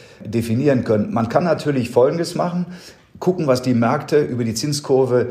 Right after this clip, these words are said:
sozusagen implizieren. Da sind wir bei vier Komma neun Prozent in den U S A und drei Komma drei Prozent in der Eurozone als Spitze. Das sind im Moment, wenn man die Finanzmärkte, die Zinsen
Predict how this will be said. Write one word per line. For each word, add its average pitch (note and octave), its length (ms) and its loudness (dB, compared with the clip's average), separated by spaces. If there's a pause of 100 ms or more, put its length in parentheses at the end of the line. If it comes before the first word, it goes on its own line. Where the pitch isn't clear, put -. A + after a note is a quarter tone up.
(320)
sozusagen A2+ 580 0
implizieren. C#3+ 880 -2 (300)
Da G#2+ 80 0
sind C#3+ 160 0
wir C#3 80 6
bei A#2+ 160 2
vier F3 180 0
Komma C#3 260 2
neun C3 340 2
Prozent C3+ 640 -2
in B2+ 180 -4
den A#2 180 0
U A#2+ 120 2
S G2+ 200 0
A C3+ 400 -4 (240)
und A2 120 -4
drei G#2+ 200 2
Komma B2 280 0
drei G#2 260 0
Prozent A2+ 600 -4 (220)
in A2+ 140 0
der A2+ 100 4
Eurozone A2 680 0
als G#2 180 -2
Spitze. - 540 -4 (200)
Das - 180 2
sind F3+ 140 2
im C3+ 100 2
Moment, C#3 520 2
wenn A#2+ 140 2
man A#2 160 2
die A2+ 80 0
Finanzmärkte, C3 800 0
die G2 120 -4
Zinsen C#3+ 520 -4